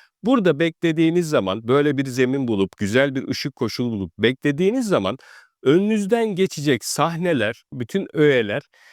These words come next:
sizin için aynı zamanda hemen bir fotoğraf kompozisyonuna dönüyor zaten. Bunu yakalamak için de işte o karar an-, anını bulabilmek lazım. Nedir o karar anı?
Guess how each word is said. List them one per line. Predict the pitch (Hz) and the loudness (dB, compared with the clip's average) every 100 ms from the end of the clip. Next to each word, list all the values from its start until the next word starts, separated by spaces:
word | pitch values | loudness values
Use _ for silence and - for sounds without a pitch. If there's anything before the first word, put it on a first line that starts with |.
| _ | _
sizin | - - 113 202 | -10 -4 0 4
için | 165 - 131 - | 2 2 -2 -2
aynı | - 113 185 190 | -2 0 2 0
zamanda | 120 113 98 92 90 165 233 _ _ | 0 0 0 -4 -2 -2 -4 _ _
hemen | - 214 214 127 104 | -2 0 2 0 -2
bir | 156 226 _ | -4 -4 _
fotoğraf | - 160 196 214 - | -6 -4 -2 -4 -4
kompozisyonuna | 202 185 190 180 - 185 190 180 | -4 -2 -2 -4 -2 -2 0 2
dönüyor | 151 113 107 | 4 4 0
zaten. | 92 95 - 160 226 _ _ _ - | 0 -2 0 -4 -4 _ _ _ 0
Bunu | 165 202 | 4 4
yakalamak | 139 135 - 151 156 190 135 | 4 2 0 -4 -2 -4 -6
için | 107 104 123 | -6 -6 -2
de | 202 - | -4 -4
işte | 147 - | -8 0
o | 180 - | 0 0
karar | - 156 185 175 | -4 -2 0 0
an-, | 139 113 113 - | 0 0 -4 -6
anını | 110 110 117 190 233 - | -4 -2 0 0 -2 -4
bulabilmek | 131 151 147 156 165 165 - | 0 0 0 -2 -2 -4 -2
lazım. | 113 95 95 123 | -2 -2 -4 0
Nedir | 214 185 | 2 2
o | 123 - | 0 -2
karar | - 113 113 101 - | -4 -2 0 -2 -2
anı? | 113 123 120 170 | -2 0 0 -4